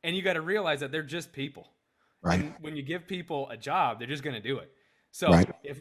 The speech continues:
Speaker 1: if my job is to patch up guys who will then go on to blow up a building full
Speaker 2: That's
Speaker 1: of
Speaker 2: a good way to put it.
Speaker 1: fucking, uh, rando, uh, <laughs> Arab women and children and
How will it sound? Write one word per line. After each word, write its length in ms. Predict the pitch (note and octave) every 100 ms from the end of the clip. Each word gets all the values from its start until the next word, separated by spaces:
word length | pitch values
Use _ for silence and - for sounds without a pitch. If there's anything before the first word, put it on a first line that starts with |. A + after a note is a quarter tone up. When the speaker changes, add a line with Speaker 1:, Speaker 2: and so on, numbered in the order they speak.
| -
Speaker 1:
if 160 | D#3
my 220 | D#3+ D#3
job 360 | E3+ E3 D3+ D#3
is 300 | C#3 C#3 C3+
to 240 | - D#3 C3
patch 360 | D#3+ D#3+ D#3+
up 180 | F3+ G3+
guys 320 | C3+ A#2 B2+
who 80 | D3+
will 120 | C#3+
then 200 | D3 D3
go 180 | D3 D3
on 220 | D3 C#3+
to 100 | C#3
blow 360 | A2 A#2 D3 D#3
up 120 | D#3+
a 40 | C#3
building 520 | D3 E3 D3+ A2+ C3+ _ _
full 260 | - F3+ D#3+
Speaker 2:
That's 200 | D3+ -
Speaker 1:
of 60 | F#2+
Speaker 2:
a 40 |
good 80 | F#2
way 60 | F#2+
to 80 |
put 40 | -
it. 80 | F#2
Speaker 1:
fucking, 140 | F#2
uh, 220 | C3 B2+ B2 - _ - B2
rando, 920 | D3 D3+ D#3 D#3+ D3+ D3 C#3+ C#3+ C#3+ _ _ -
uh, 180 | C#3 C#3 - F4+ C#3+
<laughs> 280 | A3 - D3
Arab 480 | D3 E3 E3 D3
women 280 | C#3 E3+ E3
and 100 | D3
children 360 | - F3+ E3+ C#3+
and 120 | B2